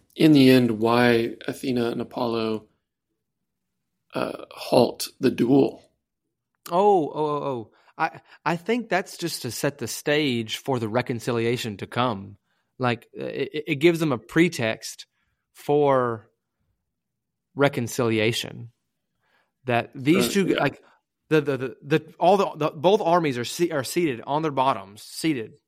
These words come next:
Speaker 1: Yeah.
Speaker 2: while they watch these two fighters fight, and they're about to die. The gods intervene, and they lock arms, and they say, both, to both sides, "Guys, let's put fighting aside for now."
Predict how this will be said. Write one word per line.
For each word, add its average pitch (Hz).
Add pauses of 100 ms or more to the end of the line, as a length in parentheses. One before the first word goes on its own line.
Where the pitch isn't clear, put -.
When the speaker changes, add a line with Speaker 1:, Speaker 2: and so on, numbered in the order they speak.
(440)
Speaker 1:
Yeah. -
Speaker 2:
while 147
they 147
watch 156
these 147
two 151
fighters 135
fight, 139
and 135
they're 131
about 185
to 202
die. 233 (800)
The -
gods 139
intervene, 147 (360)
and 127
they 123
lock 127
arms, 120
and 117
they 117
say, 117 (1500)
both, 151
to 139
both 131
sides, 113
"Guys, 151 (520)
let's 135
put 160
fighting 123
aside 110
for 113
now." 101